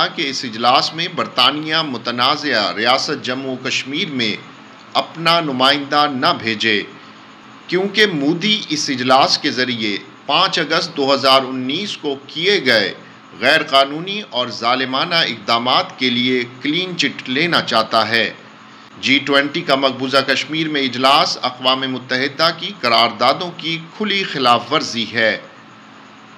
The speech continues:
कश्मीरी कायदीन का कहना था कि बरतानिया और जी ट्वेंटी के दीगर ममालिक को कश्मीर के बुनियादी इंसानी हक के खुद इरादियत के साथ और भारत के कश्मीर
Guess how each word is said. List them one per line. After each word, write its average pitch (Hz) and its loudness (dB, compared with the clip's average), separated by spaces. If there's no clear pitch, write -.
कश्मीरी 185 2
कायदीन 170 2
का 175 -2
कहना 156 -2
था 170 -4
कि 208 -10
बरतानिया 143 0
और 131 0
जी 143 -4
ट्वेंटी 160 -4
के 113 2
दीगर 147 2
ममालिक 135 2
को 190 -6
कश्मीर 170 -4
के 127 4
बुनियादी 135 2
इंसानी 127 -2
हक 127 -4
के 139 -2
खुद 127 -8
इरादियत 127 2
के 131 -2
साथ 143 2
और 117 -2
भारत 160 0
के 123 0
कश्मीर 175 -6